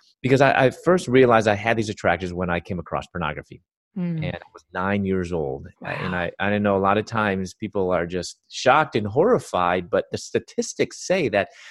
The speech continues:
Speaker 2: Yep.
Speaker 1: that's quite normal today, especially with internet.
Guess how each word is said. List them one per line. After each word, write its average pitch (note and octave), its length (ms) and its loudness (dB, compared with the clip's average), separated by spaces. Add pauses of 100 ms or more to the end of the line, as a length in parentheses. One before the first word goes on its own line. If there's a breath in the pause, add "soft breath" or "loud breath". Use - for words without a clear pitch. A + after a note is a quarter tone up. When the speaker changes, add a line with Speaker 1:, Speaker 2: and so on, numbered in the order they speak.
Speaker 2:
Yep. G#3 120 -12
Speaker 1:
that's F#3 300 0
quite - 480 0
normal B2+ 520 2
today, D#2+ 440 -6
especially C3+ 520 -4
with C#3 200 -2
internet. B2 420 -4